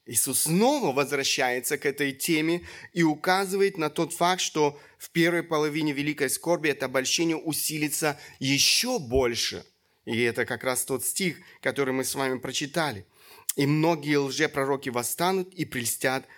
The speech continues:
многих». Обратите внимание на слово «многие» и «многих». Сатана, преследуя свои мерзкие цели, э, пополняет свои легионы, и многие лжепророки, написано, восстанут.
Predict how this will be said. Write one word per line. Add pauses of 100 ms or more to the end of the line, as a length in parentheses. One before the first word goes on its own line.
(140)
многих».
Обратите
внимание
на
слово (220)
«многие»
и
«многих». (440)
Сатана,
преследуя
свои
мерзкие
цели, (360)
э,
пополняет
свои (180)
легионы, (340)
и
многие
лжепророки, (140)
написано, (200)
восстанут.